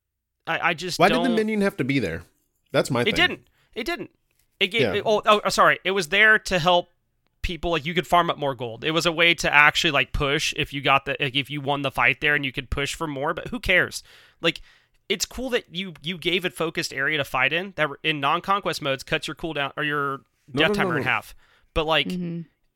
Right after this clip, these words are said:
Speaker 1: in Conquest, I really like Soul Surges because if you're at a team fight at Beacon, it's now, like, a legitimate concern of fighting within that Soul Surge because they, they, there's movement speed increase, there's damage increase for low health target. Like,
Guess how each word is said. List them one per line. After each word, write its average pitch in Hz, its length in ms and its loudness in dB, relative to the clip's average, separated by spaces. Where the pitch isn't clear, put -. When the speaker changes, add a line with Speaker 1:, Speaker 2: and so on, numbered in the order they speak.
Speaker 1:
in 180 120 2
Conquest, 180 520 2
I 156 140 6
really 202 260 0
like 156 240 0
Soul 147 200 -4
Surges 135 340 -6
because 147 560 -2
if 156 200 -4
you're 165 200 -2
at 190 100 4
a 170 60 2
team 175 240 -6
fight 165 160 6
at 127 180 2
Beacon, 143 500 -4
it's 180 220 2
now, 180 180 4
like, 147 180 0
a 127 200 -4
legitimate 147 1080 -4
concern 156 480 -2
of 135 100 -4
fighting 147 360 2
within 135 240 -8
that 131 160 -6
Soul - 200 -12
Surge - 400 -12
because 147 600 2
they, 143 240 -10
they, 139 400 -4
there's 127 280 -6
movement 165 300 -4
speed 170 200 -6
increase, 160 480 -4
there's 127 200 -10
damage 156 360 -2
increase 156 460 -4
for 139 140 -12
low 131 120 -4
health 117 220 -8
target. 165 400 -4
Like, 143 180 -6